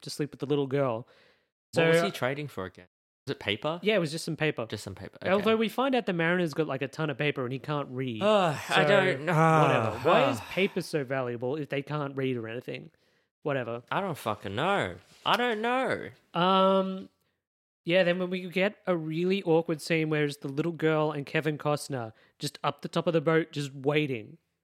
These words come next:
Speaker 1: And you, you just hear these weird sounds coming from inside the ship, and it's just like the little girl looks scared, and Kevin Costner is just like, "I, I don't care. I'm just reading my paper."
Speaker 2: So
Speaker 1: Then,
Speaker 2: then
Speaker 1: uh, yeah, it's just, it's very dark because you're like,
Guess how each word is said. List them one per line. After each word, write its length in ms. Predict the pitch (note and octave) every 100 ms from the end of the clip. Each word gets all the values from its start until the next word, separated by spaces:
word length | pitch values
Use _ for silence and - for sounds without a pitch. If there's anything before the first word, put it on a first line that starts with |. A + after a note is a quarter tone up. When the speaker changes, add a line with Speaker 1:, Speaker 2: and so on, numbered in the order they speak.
| _ _ _ _ _ _ _ _
Speaker 1:
And 160 | D#3 E3+
you, 120 | E3
you 240 | E3 C#3+
just 260 | D3 D#3+ -
hear 300 | - E3+ E3
these 180 | E3 C#3
weird 380 | C3 D3 D3+ D3
sounds 420 | - C#3 C#3+ D3
coming 260 | D#3+ D3+
from 180 | D3 D3
inside 320 | C3+ C3+ C#3+ B2+
the 60 |
ship, 300 | - C#3 C#3 -
and 120 | C3+
it's 160 | C3
just 200 | D3+ C#3+
like 220 | D3+ C3+ C3+
the 60 |
little 200 | C#3 D3
girl 240 | C#3 C#3+ C#3
looks 180 | C3+
scared, 460 | - - C#3+ C#3 C3+
and 120 | C#3
Kevin 220 | C3+ C#3+ C#3
Costner 380 | - C#3 -
is 120 | C#3 B2
just 120 | B2+
like, 180 | A#2+ A#2+
"I, 180 | C#3+
I 200 | B3 D#3+
don't 160 | D#3+ C4
care. 300 | - C#3+ D#3 -
I'm 160 | E3 E3
just 140 | C3
reading 300 | C#3 G3+ A#3
my 120 | B3
paper." 380 | C4+ E3+ D3 B2+ - _ _ _ _ _ _ _ _ _ _ _ _ -
Speaker 2:
So 80 | E3+
Speaker 1:
Then, 120 | F#3+
Speaker 2:
then 160 | G3+
Speaker 1:
uh, 380 | G3 F#3+ F#3 F#3 G3+
yeah, 160 | E3 -
it's 260 | E3+ E3+ -
just, 200 | A3 - _ _
it's 160 | D3+ C#3+
very 200 | F3+ G#3+
dark 360 | D3+ D3+ F3 - -
because 160 | D3
you're 100 | D3+
like, 200 | C#3 C#3